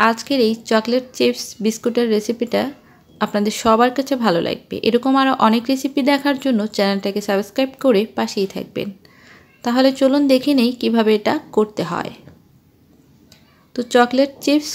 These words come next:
কুকিজ তৈরি করার জন্য প্রথমে একটা মিক্সিং বোলে দিয়ে দিচ্ছি এক কাপ ময়দা। এরপর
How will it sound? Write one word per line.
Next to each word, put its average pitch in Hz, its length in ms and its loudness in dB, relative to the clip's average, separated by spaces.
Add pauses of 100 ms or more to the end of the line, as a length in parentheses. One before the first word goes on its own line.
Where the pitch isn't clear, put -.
কুকিজ 269 320 0 (140)
তৈরি 214 280 4
করার 233 240 0 (100)
জন্য 190 220 0 (260)
প্রথমে 254 380 0 (180)
একটা 214 260 -4
মিক্সিং 214 340 -2 (120)
বোলে 202 240 2 (120)
দিয়ে 226 160 0
দিচ্ছি 233 420 -4 (1600)
এক 226 260 2
কাপ 262 180 -2 (160)
ময়দা। 185 340 -4 (2500)
এরপর 240 220 0